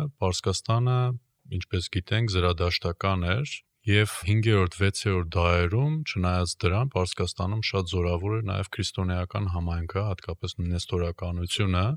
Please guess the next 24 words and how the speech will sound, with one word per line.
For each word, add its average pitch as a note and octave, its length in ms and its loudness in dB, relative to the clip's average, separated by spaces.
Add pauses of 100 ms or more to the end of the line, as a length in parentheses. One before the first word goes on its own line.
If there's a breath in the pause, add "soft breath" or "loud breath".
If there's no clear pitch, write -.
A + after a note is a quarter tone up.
(400)
և G#2+ 240 6
եթե B2 360 4 (580)
յոթերորդ F#2 600 2
դարում F2+ 460 2
ի F2 100 0
հայտ F2+ 280 -2
չգար F2 420 -2
իսլամը, F#2 640 0 (480 loud breath)
շատ - 280 0
հավանական G2+ 680 2
էր, B2 160 0
որ G#2 320 0 (100)
զրադաշտականությունը G2 1160 2
կմարեր G2+ 640 4
որպես F2+ 540 -2
ոչ F#2+ 240 2
կենսունակ F2 640 -4
կրոնական F2 600 -6
համակարգ, F2+ 720 -4
և G#2+ 180 -2
մենք B2+ 180 0
կունենայինք G#2+ 720 0
քրիստոնյա G#2+ 540 -4
Պարսկաստան։ F#2 800 -4